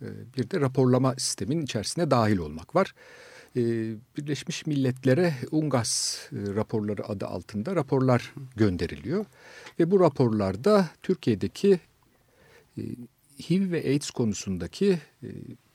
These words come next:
politik kararlılık, e, politik kararlılığa bağlı olarak politik yapılanma, tanı, tedavi, danışmanlık hizmetleri, eğitim hizmetleri,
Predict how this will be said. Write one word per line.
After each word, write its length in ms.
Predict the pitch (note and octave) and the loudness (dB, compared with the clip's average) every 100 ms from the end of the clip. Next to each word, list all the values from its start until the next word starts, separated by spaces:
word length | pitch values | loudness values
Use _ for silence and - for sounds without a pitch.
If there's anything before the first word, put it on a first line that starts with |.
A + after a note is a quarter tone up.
| _ | _
politik 400 | - G#2 - - | 2 2 0 0
kararlılık, 880 | - E3 E3 E3 F3+ F3+ - - - _ _ | 4 6 6 6 4 0 -4 -16 -20 _ _
e, 60 | - - - - _ _ _ _ _ _ _ _ _ _ _ _ _ _ _ _ _ _ _ _ _ _ _ _ _ - | -16 -14 -16 -20 _ _ _ _ _ _ _ _ _ _ _ _ _ _ _ _ _ _ _ _ _ _ _ _ _ -6
politik 360 | - A#2 - - | 0 2 0 -2
kararlılığa 580 | D3 C3+ C3+ C3+ B2+ A2 | 0 0 0 -2 0 2
bağlı 280 | G#2+ G#2+ | 2 2
olarak 400 | B2 A2 G2 - | 2 0 -4 -10
politik 440 | - G2 - - - | -6 -4 -4 -4 -2
yapılanma, 640 | G2+ B2+ C#3+ E3 F#3 G3 - _ _ _ _ | 2 4 4 2 2 0 -4 _ _ _ _
tanı, 260 | - A#2+ F#3 | 0 2 0
tedavi, 580 | - B2 A2+ G#2+ F3 C#3+ | 0 0 2 0 0 0
danışmanlık 600 | G#2+ - F#2 F2+ D#3 F3 | 0 -2 -6 -4 -2 -2
hizmetleri, 520 | D#3 D#3+ - D#3 D#3+ | -2 -2 -4 -4 -2
eğitim 420 | A2+ F2+ - D#3 | -2 -2 -2 -2
hizmetleri, 720 | C#3+ - C#3 D3 - D3 C#3+ | -4 -6 -6 -6 0 0 0